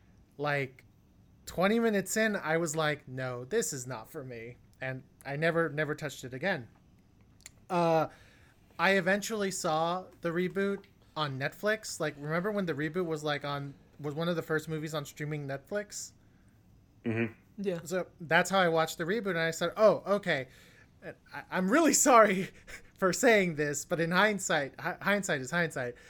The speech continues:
Speaker 1: At the time, I was like, "Oh, J J Abrams fixed the problem," 'cause I was bored to tears from the very, very first one, Star Trek: The Motion Picture. And in the reboot, I'm like, "Oh, he fixed the problem. This is so <laughs> exciting." Um, but again, I never really touched Star Trek.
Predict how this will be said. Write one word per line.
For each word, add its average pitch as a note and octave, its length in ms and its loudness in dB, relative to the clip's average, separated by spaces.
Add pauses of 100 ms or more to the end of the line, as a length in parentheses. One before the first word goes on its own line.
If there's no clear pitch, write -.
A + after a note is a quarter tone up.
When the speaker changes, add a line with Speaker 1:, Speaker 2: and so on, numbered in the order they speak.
(140)
Speaker 1:
At F3 80 2
the F#3+ 80 2
time, C#4 220 2
I C4+ 40 6
was G#3 140 2
like, G3+ 160 -2 (260)
"Oh, G3 200 4
J F#3+ 180 0
J A3+ 120 0
Abrams G3+ 360 0
fixed - 420 -2
the F3 100 -2
problem," B2+ 680 0
'cause D3+ 420 -2 (280)
I G3+ 100 6
was F#3+ 180 2
bored F#3+ 260 2
to D#3+ 80 -8
tears F3 460 0
from C#3+ 480 -4
the C#3 80 -4
very, F3 240 6
very D#3 260 2
first D#3+ 300 -2
one, A#2+ 100 -10
Star D3 220 -4
Trek: D3 180 -8
The C#3+ 60 -12
Motion C3+ 260 -10
Picture. B2 420 -6 (640)
And D#3 460 0
in D#3 160 -6
the D#3 80 0
reboot, F3+ 340 2
I'm D#3 140 0
like, E3 180 -2
"Oh, F#3 140 2
he E3 100 -2
fixed - 260 -6
the D#3+ 60 -8
problem. C#3+ 400 0
This C3+ 160 -10
is C#3 100 -10
so D#3 140 -2
<laughs> C#3 80 -8
exciting." F3+ 540 0 (880)
Um, C#3+ 640 -4 (240)
but E3+ 140 2
again, F#3+ 180 2
I D#3+ 80 0
never E3+ 220 0
really F#3 280 2
touched E3 300 -6
Star C#3+ 220 -2
Trek. C#3+ 460 -6